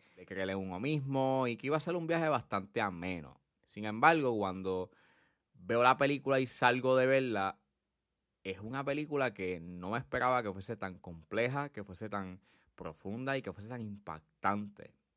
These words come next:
Y más cuando estamos hablando de una película que es dirigida a un público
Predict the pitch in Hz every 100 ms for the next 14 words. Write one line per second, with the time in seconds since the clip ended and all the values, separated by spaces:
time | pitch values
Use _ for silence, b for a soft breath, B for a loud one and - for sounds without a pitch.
0 | - 123 110 131 139 131 110 92 - 92
1 | 98 113 123 127 127 101 87 87 110 127
2 | 120 110 107 82 80 80 b b b b
3 | b _ - 90 92 113 113 - - _
4 | _ 98 113 113 104 120 143 123 120 -
5 | 95 95 - 104 110 - - 110 127 135
6 | 139 131 123 117 107 95 82 -